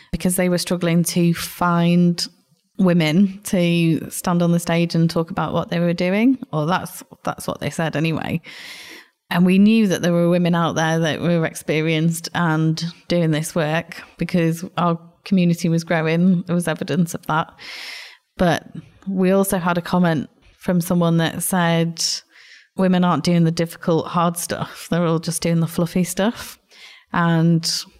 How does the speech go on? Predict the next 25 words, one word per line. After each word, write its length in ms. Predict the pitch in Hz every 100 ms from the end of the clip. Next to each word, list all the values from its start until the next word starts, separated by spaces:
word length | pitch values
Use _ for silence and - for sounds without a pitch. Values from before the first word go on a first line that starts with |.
| _
we 200 | 175 170
decided 480 | 165 160 151 160 165
to 80 | -
take 220 | 185 151
that 120 | 147
on 320 | 135 170 175
and 440 | 165 165 165 165 -
prove 240 | 175 170
them 200 | 170 175
wrong. 300 | 165 180 202
So 480 | 202 175 165 170 160
we 200 | 160 180
created 680 | - 190 175 165 170 170
Talk 300 | - 165 - -
U 60 |
X 220 | 151 -
off 160 | - 165
the 60 | -
back 260 | 165 -
of 120 | 175
it, 200 | - 143 - - - - -
which 240 | - 151 -
is 120 | 170
a 80 | 160
conference 920 | - 170 165 165 156 156 165 -